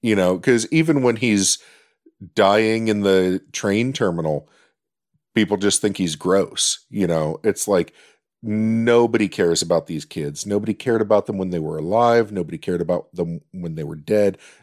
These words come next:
N-, and civilization has completely left them behind and forgotten about them now that they're ghosts. And they, and I think that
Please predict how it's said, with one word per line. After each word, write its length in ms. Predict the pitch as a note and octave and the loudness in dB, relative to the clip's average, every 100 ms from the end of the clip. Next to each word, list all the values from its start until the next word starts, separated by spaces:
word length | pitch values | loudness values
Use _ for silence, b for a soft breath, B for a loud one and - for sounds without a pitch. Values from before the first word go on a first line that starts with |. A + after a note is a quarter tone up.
| - | -12
N-, 300 | G#2 G#2 G#2+ - | -6 -6 -8 -2
and 440 | G2 F2+ E2+ D#2 - | 0 0 -2 -8 -8
civilization 1160 | - - - G#2 G2+ G2+ G2+ G2+ G2 A2 G2+ G2 | -6 -6 -2 -2 0 0 0 0 0 -2 -4 -4
has 340 | F#2+ F2+ F2 - | -2 0 0 -2
completely 760 | F2+ D#2 G2+ F2 F2+ E2+ E2 b b b - | -10 -6 -6 -4 -6 -6 -8 b b b -8
left 500 | F2 F#2 G2 G2+ - | -2 2 2 0 -2
them 140 | A#2 | -4
behind 440 | G2+ F#2+ G2 F#2 F#2 | -2 -2 0 0 -2
and 180 | F2 D#2+ | -6 -6
forgotten 440 | F2 F2+ F2 D2+ | -2 0 0 -4
about 340 | D#2+ E2 D2 | -6 -6 -6
them 280 | E2+ D#2+ D#2+ | -8 -8 -8
now 160 | E2 D#2+ | -6 -6
that 200 | D#2 D2 | -8 -10
they're 100 | D2 | -8
ghosts. 640 | D#2 D2+ C2 - - - b b b b _ _ | -4 -4 -6 -8 -6 -6 b b b b _ _
And 680 | F2 E2 D#2 D2+ D2 D2 - - | -4 -2 -4 -6 -8 -12 -16 -20
they, 680 | - F#2 D#2+ D#2 D2+ D2 C#2+ _ _ _ _ _ _ _ _ _ | -6 -4 -2 -2 -4 -6 -8 _ _ _ _ _ _ _ _ _
and 260 | A2 F#2 E2+ | -4 -2 -2
I 160 | F2+ | -4
think 380 | F2 - A2 G2 G2 F#2+ | -2 -2 -2 -2 -10 -4
that 340 | F#2+ F2 F2+ | 0 0 -2